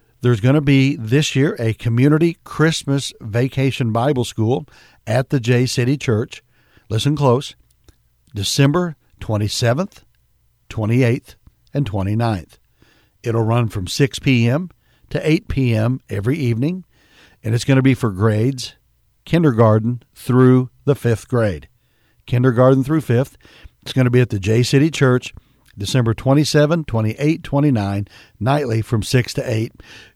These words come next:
You can call Marta Phillips for that. Just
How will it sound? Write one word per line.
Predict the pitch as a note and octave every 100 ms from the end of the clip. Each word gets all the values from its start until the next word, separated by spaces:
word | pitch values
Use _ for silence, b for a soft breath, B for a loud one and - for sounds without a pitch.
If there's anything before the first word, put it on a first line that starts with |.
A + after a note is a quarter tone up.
| _
You | A#2 A#2
can | B2
call | G#2+ B2+ A#2
Marta | A2 A2+ A2+ C#3+
Phillips | - C3 C3+ - - - _ _ _ - -
for | C3
that. | A2 A2+ C#3+ - b b
Just | A#2 - -